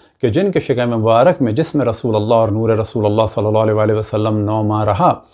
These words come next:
आप उनको काफिर कहते हैं। और दो दो मिनट, तीन तीन मिनट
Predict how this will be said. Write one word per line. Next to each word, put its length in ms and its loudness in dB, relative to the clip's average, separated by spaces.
आप 300 4
उनको 420 6
काफिर 340 2
कहते 360 0
हैं। 320 0
और 240 6
दो 280 4
दो 120 4
मिनट, 320 4
तीन 220 4
तीन 160 2
मिनट 360 2